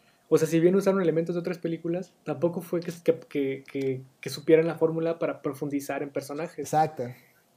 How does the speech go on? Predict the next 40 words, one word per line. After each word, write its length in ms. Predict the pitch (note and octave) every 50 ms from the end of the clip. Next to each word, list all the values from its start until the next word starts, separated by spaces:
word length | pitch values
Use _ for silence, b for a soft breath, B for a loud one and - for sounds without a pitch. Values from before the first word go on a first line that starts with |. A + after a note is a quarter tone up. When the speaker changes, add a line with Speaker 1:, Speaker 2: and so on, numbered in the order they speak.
| _ _ _ _ _ _ _ -
Speaker 1:
Y, 100 | D#3 F3
y 180 | G#3 G3 F#3+ G3+
es 160 | G3+ G#3+ G#3
como 180 | - G3+ F#3
dice 260 | F3 F3 F3 - F#3 F3+
Drog, 240 | F#3+ G#3+ G#3+ A3
o 60 | D3 C3
sea, 140 | C#3 C#3+
era 260 | C#3 C#3+ D#3 D#3+ E3 E3
una 200 | D#3+ E3 E3 E3
cuestión 300 | - C#3+ - - D#3 D#3+
experimental 640 | D#3 - - C3+ C3 B2+ B2+ B2 C3 D3+ D#3 E3
de, 100 | E3 D3+
bueno, 200 | C#3+ D#3 D#3 D#3+
vamos 180 | E3 E3+ E3 D#3+
a 40 |
ver, 200 | D3+ D#3+ E3 E3 - - - _ - - _ -
creo 120 | - D#3+
que 80 | E3 E3+
ya 60 | E3
tenemos 360 | F3 E3+ E3+ F3 E3+ E3+ F3
esto, 280 | F#3+ F#3 F#3 - F#3+ F#3
esto 160 | F3 - F#3
de 80 | F3
aquí, 220 | E3+ - - F#3+ F#3
si 120 | - -
lo 120 | C#3+ C3 C3+
pegamos 340 | D3 D3 D#3+ F3 F#3 E3+
con 160 | - G3 G3 F#3+
esto, 320 | F#3 - - F#3 F#3+ F#3+
pues 120 | - - -
a 40 | D3
ver 120 | D3 D3+
qué 80 | - -
sale, 240 | F#3+ G3 G3 - -
y 80 | D#3
fue 180 | C#3+ C3+ D#3 C#3
un 160 | C3+ C3+ C3+
éxito, 400 | C#3 C3 - - C3+ C3 - B2+
¿no? 140 | B2+ D3